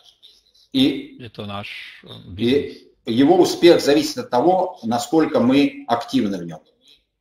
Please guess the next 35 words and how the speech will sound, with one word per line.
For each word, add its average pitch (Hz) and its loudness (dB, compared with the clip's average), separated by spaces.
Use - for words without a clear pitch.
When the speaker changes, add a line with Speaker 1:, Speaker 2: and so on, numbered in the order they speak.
Speaker 2:
A 101 -8
jeho 127 -6
úspech 123 -10
samozrejme 110 -10
závisí 104 -10
od 104 -10
toho, 101 -8
ako 101 -12
sme 98 -14
aktívni, 101 -12
ako 95 -20
sa 87 -12
my 104 -12
zúčastňujeme 95 -18
v 90 -18
ňom. 101 -8
Speaker 1:
И 131 -2
от 123 2
этого 160 0
зависит 165 2
наш, - 0
э, 107 0
наш, - -2
э, 104 -6
как 95 -6
бы, 117 -4
успех. - -4
Мы 123 0
не 147 4
можем 123 0
стоять 104 -2
в - -14
стороне. 95 -6
Speaker 2:
A 95 -12
náš, 120 -14